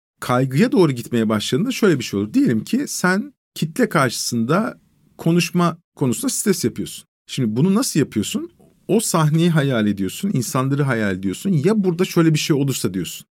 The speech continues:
"Ya burada kem küm edersem, ya insanlar anlamazsa, ya insanlar gülerse, ya kendimi anlatamazsam."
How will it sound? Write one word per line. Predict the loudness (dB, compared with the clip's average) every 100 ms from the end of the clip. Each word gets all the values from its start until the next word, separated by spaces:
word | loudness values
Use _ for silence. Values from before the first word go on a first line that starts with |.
| _ -2
"Ya | 0 2
burada | 2 2
kem | 2 2
küm | 2 2
edersem, | 2 2 0 2
ya | 2
insanlar | 2 0 0 0 0
anlamazsa, | 0 0 0 -2 -2
ya | 0 2
insanlar | 0 0 0 0
gülerse, | 0 0 -2 0 0
ya | 0 -2 -6 _ -2
kendimi | 0 4 2
anlatamazsam." | 2 2 2 4 2 0 -6